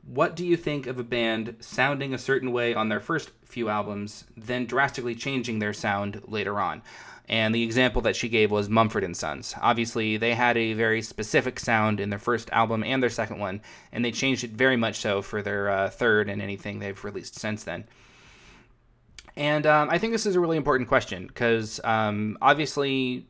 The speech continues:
people change their sound. Now, Mumford and Sons, I think, were a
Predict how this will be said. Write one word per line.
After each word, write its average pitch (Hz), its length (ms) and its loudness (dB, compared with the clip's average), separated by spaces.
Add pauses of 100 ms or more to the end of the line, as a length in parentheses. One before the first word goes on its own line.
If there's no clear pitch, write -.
(180)
people 123 580 0
change 120 340 0
their 113 120 -2
sound. 110 360 0 (320)
Now, 135 140 6
Mumford 180 300 4
and 156 100 -2
Sons, 135 260 0
I 123 80 0
think, 123 180 -4
were 117 480 2
a 113 400 0